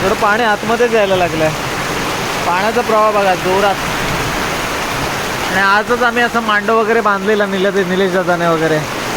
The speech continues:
काय हा पाऊस आला, बाप रे! अचानक पावसाचं जोरदार आगमन वाटतच होतं, येईल म्हणून पाऊस.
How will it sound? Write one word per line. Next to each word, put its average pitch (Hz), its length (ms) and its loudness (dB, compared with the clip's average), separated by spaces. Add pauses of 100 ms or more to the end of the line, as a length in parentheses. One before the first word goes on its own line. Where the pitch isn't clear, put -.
(3000)
काय 202 180 0
हा 247 80 2
पाऊस 185 340 0
आला, 170 180 2
बाप 180 400 2
रे! 185 540 0 (840)
अचानक 214 640 0
पावसाचं 202 540 2
जोरदार 190 460 2
आगमन 175 600 -2
वाटतच 233 460 0
होतं, 233 300 0 (2000)
येईल 208 220 2
म्हणून 208 260 0
पाऊस. 196 300 2